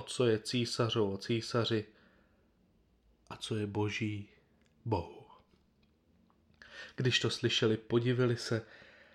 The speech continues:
nechali ho a odešli. Rozhovor jako na horské dráze. Nastoleným tématem příběhu je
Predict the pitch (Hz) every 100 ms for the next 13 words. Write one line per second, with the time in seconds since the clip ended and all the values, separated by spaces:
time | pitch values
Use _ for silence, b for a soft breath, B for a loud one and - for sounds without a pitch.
0 | B B 156 160 147 123 113 107 - -
1 | 107 104 - - 113 101 - - 113 101
2 | - _ _ _ _ _ _ _ _ _
3 | _ _ _ _ _ _ B B B B
4 | B B B 123 113 160 170 175 175 -
5 | _ 127 120 143 113 92 120 120 - 110
6 | 110 104 98 98 110 - - _ _ _
7 | _ B B B B 143 - - 208 196
8 | 117 98 - 135 160 156 107 104 - 131
9 | 139 151 151 131